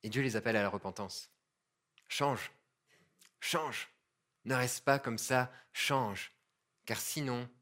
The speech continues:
Dieu leur dit, « Sinon, je vais ôter ton chandelier de la place. » Autrement dit, « Sinon, tu vas, tu ne vas plus rayonner. Je vais me retirer. Tu ne rayonneras plus pour moi. Ton ministère ne fonctionnera plus.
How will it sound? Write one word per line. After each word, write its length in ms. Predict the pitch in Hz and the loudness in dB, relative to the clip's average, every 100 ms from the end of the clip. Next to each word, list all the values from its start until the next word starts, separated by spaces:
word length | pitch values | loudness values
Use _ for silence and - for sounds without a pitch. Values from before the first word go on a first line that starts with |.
| _ _ _ | _ _ _
Dieu 140 | 104 117 | -8 -2
leur 120 | 110 | -2
dit, « 220 | 107 123 | -2 -6
Sinon, 260 | - 117 120 | -6 -4 -4
je 120 | 110 | -4
vais 180 | 104 - | -6 -4
ôter 260 | 120 123 131 | -6 -6 -8
ton 160 | 104 | -8
chandelier 580 | - - 127 113 101 104 | -6 -4 -4 -4 -4 -6
de 100 | 98 | -6
la 120 | 87 | -8
place. » 320 | - 95 87 - | -8 -8 -8 -8
Autrement 340 | 107 117 117 | -6 -2 -2
dit, « 220 | 110 131 135 - - | -2 -6 -10 -18 -14
Sinon, 480 | - - 143 135 143 - _ - | -8 -4 -2 -2 -4 -10 _ -12
tu 140 | - | -10
vas, 160 | 110 101 | -8 -10
tu 220 | - 113 | -8 -6
ne 40 | |
vas 100 | 101 | -6
plus 180 | 95 - | -8 -6
rayonner. 440 | 113 107 104 104 - _ | -4 -2 -2 -6 -10 _
Je 140 | 95 95 | -12 -6
vais 80 | 101 | -4
me 100 | 101 | -4
retirer. 520 | 110 - 107 107 - _ _ _ _ _ _ _ _ _ _ _ - | -4 -4 -6 -6 -10 _ _ _ _ _ _ _ _ _ _ _ -12
Tu 120 | - | -6
ne 60 | 113 | -2
rayonneras 420 | 117 113 110 107 | 0 0 -2 -4
plus 160 | - 127 | -6 -12
pour 160 | - | -8
moi. 280 | 104 95 - _ _ _ _ _ _ _ _ _ _ _ _ _ _ _ _ | -6 -6 -8 _ _ _ _ _ _ _ _ _ _ _ _ _ _ _ _
Ton 80 | - | -6
ministère 440 | 110 113 107 139 131 | -2 -2 0 0 0
ne 180 | 107 | -4
fonctionnera 480 | - 123 117 110 101 98 | -6 -8 -6 -4 -6 -8
plus. 200 | - | -12